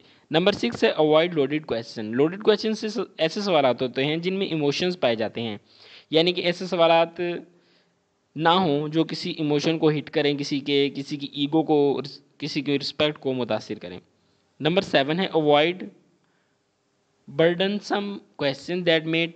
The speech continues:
tax the respondent memory। ऐसे सवालात ना पूछें जिसके लिए subject को बहुत ज़्यादा सोचना पड़े, बहुत पुरानी बात ना पूछें जो वो भूल चुका हो या उसे सही तरह याद ना हो।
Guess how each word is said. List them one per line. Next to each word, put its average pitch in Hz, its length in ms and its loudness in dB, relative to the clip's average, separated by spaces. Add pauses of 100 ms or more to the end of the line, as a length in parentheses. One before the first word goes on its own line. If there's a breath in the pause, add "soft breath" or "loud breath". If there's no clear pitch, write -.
(140)
tax 170 300 -4
the 143 220 2
respondent 131 640 -4
memory। 165 340 0 (720 soft breath)
ऐसे 180 240 -2
सवालात 240 440 2
ना 185 180 2
पूछें 131 420 -4
जिसके 185 340 -6
लिए 226 100 -4
subject 170 480 -2
को 202 100 2
बहुत 180 240 0
ज़्यादा 156 240 2
सोचना 135 360 -4
पड़े, 147 240 -2 (380 loud breath)
बहुत 196 220 2
पुरानी 190 260 0
बात 143 400 4
ना 135 140 -4
पूछें 143 440 -6 (340 soft breath)
जो 160 120 2
वो 160 100 2
भूल 143 240 0
चुका 123 220 -2
हो 123 140 2
या 143 140 4
उसे 160 200 -6
सही 156 180 -4
तरह 156 140 -2
याद 110 320 -2
ना 101 80 -10
हो। - 200 -18